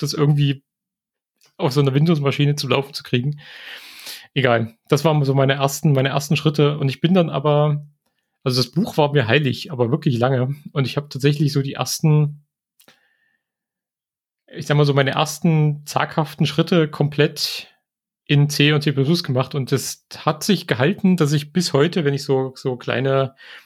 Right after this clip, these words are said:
so kleine Helferprogrammchen schreibe, jetzt irgendwas mal, irgendwie den, den, die Aufgabe irgendwie zum fünften Mal gemacht, dann, dann automatisierst du das und das mache ich tatsächlich auch bis heute noch in C oder so einem C,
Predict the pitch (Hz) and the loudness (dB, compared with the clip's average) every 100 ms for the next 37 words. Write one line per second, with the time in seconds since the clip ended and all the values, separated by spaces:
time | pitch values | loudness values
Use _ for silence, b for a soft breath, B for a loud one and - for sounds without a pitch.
0 | _ - 127 139 131 151 196 170 - 151 | _ -6 0 2 2 2 2 0 0 0
1 | 165 175 165 151 - 131 143 156 143 139 | 2 2 2 0 0 0 2 4 2 0
2 | - 143 131 120 123 123 131 160 147 - | -2 0 2 2 4 4 2 -4 -8 -10
3 | - - 143 131 131 123 _ 151 147 143 | -14 -10 -8 0 0 0 _ -8 -8 -8
4 | 147 151 - 147 143 135 139 123 165 - | -8 -8 -4 -2 0 -2 -2 -2 -4 -4
5 | 131 123 151 127 143 - B B B B | 0 2 2 0 -2 -10 B B B B
6 | B B _ - 123 123 123 131 135 135 | B B _ 0 2 0 0 0 2 0
7 | 135 120 117 160 151 139 135 - 123 123 | 2 2 2 2 2 2 2 -4 -6 -2
8 | 143 147 143 147 143 147 - 147 - 147 | -2 -2 -2 -4 -2 -4 -4 -8 -4 -2
9 | 135 147 151 - 135 - 143 156 135 117 | 0 0 -2 -4 -6 0 0 2 0 0
10 | 113 113 110 - 139 143 | 0 0 -2 0 0 0